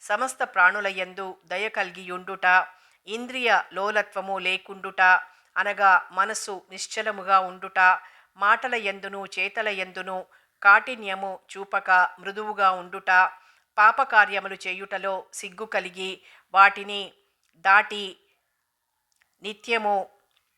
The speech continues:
వాటిని త్యజించుట, తాను ఉన్నత స్థితికి ఇంకనూ రాలేదే అని సిగ్గుపడుట,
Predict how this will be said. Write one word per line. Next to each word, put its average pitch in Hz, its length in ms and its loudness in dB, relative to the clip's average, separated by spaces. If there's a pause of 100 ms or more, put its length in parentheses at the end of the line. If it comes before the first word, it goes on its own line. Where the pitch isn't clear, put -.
(380)
వాటిని 202 340 4
త్యజించుట, 190 1120 -2 (380)
తాను 220 240 4
ఉన్నత 220 360 -6
స్థితికి 208 440 -14
ఇంకనూ 220 420 -8
రాలేదే 196 600 2
అని 190 180 -8
సిగ్గుపడుట, 185 680 -8